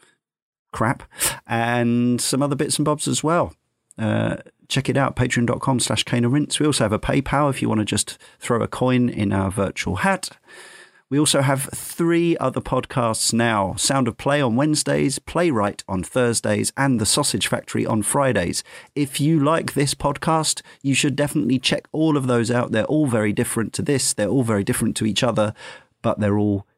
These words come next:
equally quality, I like to think. Subscribe, review, and rate to this and all of those shows. Follow us on Facebook, Instagram, and Twitter to keep up with what we're doing.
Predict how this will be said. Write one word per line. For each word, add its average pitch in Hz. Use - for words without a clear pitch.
equally 101
quality, 110
I 90
like 85
to 90
think. -
Subscribe, 143
review, 135
and 107
rate 135
to -
this 135
and 135
all 170
of 117
those 101
shows. 101
Follow 151
us 117
on 104
Facebook, 123
Instagram, 101
and 95
Twitter 120
to -
keep -
up -
with 95
what 104
we're 107
doing. 180